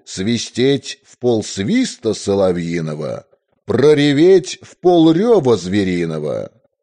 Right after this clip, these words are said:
прошипеть в полшипа змеиного, а сам подхватывает на руки князя и княгинюшку. Поднатужился соловей-разбойник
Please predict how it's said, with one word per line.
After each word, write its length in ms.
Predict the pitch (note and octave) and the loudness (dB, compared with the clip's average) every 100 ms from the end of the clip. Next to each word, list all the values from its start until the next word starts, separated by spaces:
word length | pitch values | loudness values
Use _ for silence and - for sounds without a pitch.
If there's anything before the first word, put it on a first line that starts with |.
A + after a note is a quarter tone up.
| _ _ | _ _
прошипеть 960 | - C3 C3+ B2+ A#2+ G#2+ C3+ D#3 - - | -2 0 2 0 -2 0 2 2 -2 -16
в 160 | - | -20
полшипа 840 | - C3 A#2+ G#2 - G#3 B3 - A2 | -4 -2 0 -2 -4 -4 -4 -2 -4
змеиного, 880 | E2+ F2+ F#2+ E2+ D#2 D2 C2+ A1+ - _ - | -2 -2 -2 -2 -6 -8 -10 -10 -14 _ -6
а 180 | F#2 | -4
сам 640 | F#2 - B2 F#3+ G#3+ F3+ - _ _ _ - | -4 -4 0 2 2 0 -4 _ _ _ -2
подхватывает 1120 | B2 C3+ - A2+ F#3 G#3 D3 C#3 C3 G#2+ G2+ | -2 -2 -4 0 2 2 0 0 2 0 -2
на 260 | A#2 D#3+ | 0 2
руки 360 | C#3+ C3 - G#2+ | 2 0 -2 -4
князя 800 | - E3 D#3 F#3 E3 A#2+ C#3+ C3 | -4 -4 -2 0 0 -2 0 0
и 320 | - - C#3 | -2 -4 -4
княгинюшку. 1200 | - G2 G2+ E2 F#2 F#2+ D#2+ D2+ - - C2 A1 - _ _ _ _ _ _ _ _ _ _ _ _ | -4 -6 -4 -4 -6 -4 -6 -8 -12 -14 -12 -12 -14 _ _ _ _ _ _ _ _ _ _ _ _
Поднатужился 1400 | D#2+ G2 E2+ F#2+ G#2+ - D3 A3+ D3 D3 A#2 - A#2 A2 | -4 -4 -2 -2 -2 -2 -2 -2 0 0 0 -2 -4 -4
соловей-разбойник 1800 | - G#2 G#2+ G2 A2+ A2 G2+ E2 E2 D2+ B2+ A2+ G2+ F2 D#2 C2+ - | 0 0 2 2 2 2 0 -2 -10 -2 0 2 0 -2 -6 -10 -16